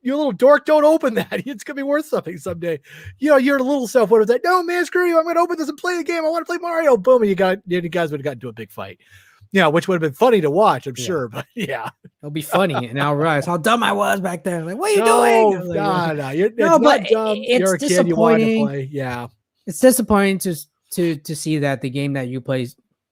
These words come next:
Speaker 2: when you were a kid,
Speaker 1: Mm-hmm.
Speaker 2: you could have had it as a sealed copy.
Speaker 1: Sure,
Speaker 2: You
Speaker 1: sure.
Speaker 2: know? I still have that game in my closet.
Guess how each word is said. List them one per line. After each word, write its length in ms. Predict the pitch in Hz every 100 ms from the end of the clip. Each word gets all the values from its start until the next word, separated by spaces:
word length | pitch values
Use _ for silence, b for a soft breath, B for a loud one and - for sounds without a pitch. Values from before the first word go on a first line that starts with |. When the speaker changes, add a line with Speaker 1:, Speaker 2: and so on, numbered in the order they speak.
| -
Speaker 2:
when 140 | 123
you 100 | 120
were 100 | 123
a 60 | 127
kid, 440 | - 120 117 113 - _ _ -
Speaker 1:
Mm-hmm. 180 | 156 180
Speaker 2:
you 100 | 120
could 200 | - 139
have 120 | 127
had 260 | 117 113 113
it 100 | 107
as 160 | 107
a 60 | 107
sealed 340 | - 117 104
copy. 580 | - 104 101 101 101 _ _ _ _
Speaker 1:
Sure, 280 | - 180 262
Speaker 2:
You 40 |
Speaker 1:
sure. 200 | - 156
Speaker 2:
know? 180 | 220 113 _ _
I 80 | 226
still 240 | 233 - 262
have 280 | 226 240 226
that 140 | 185
game 380 | 151 165 147 131 _ _
in 140 | 214
my 140 | 220 202
closet. 520 | - 196 185 127 -